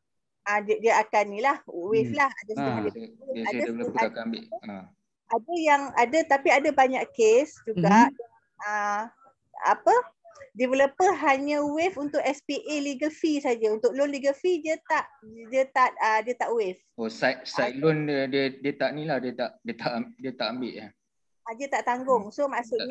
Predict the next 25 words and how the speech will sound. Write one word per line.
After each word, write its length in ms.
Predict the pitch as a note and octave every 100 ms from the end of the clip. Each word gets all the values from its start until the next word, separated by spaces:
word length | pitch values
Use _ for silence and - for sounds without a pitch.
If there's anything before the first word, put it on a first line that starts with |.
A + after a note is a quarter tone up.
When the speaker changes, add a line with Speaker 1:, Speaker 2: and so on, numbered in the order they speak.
| D4+
Speaker 3:
Tak 80 |
tanggung, 20 | A#3+
Speaker 1:
sama 180 | B3 A#3+
Speaker 3:
ah. 80 | F#3+
Speaker 1:
ada 140 | C4
buyer 640 | B3+ A#3 A3+ - _ - G#4 _ _ _
kena 240 | B3 B3
bayar 340 | A#3 A3+ A#3+ A#3
in 160 | A3 A3
cash 380 | - C#4+ E4 F#4
ataupun 600 | - - - B3+ B3+ D4+
buyer 400 | B3+ A#3+ B3 C#4
boleh 320 | C#4+ C4 B3+ C4+
re-, 160 | A#3+ -
ah, 140 | A3
boleh 240 | A3 B3 C4
finance 880 | - B3+ C4 B3+ F#3+ F#3 _ _ _ _ _ -
Speaker 2:
Oh, 80 |
Speaker 1:
dekat 240 | C#3+ B2 C3
Speaker 2:
ma-, 260 | D#3 D#3+ - - _ _ _
masuk, 280 | D#3 D#3+
masuk 200 | F3 E3+
dalam 220 | E3+ D#3+ D#3+
loan 300 | F3 D3 D#3
lah. 180 | E3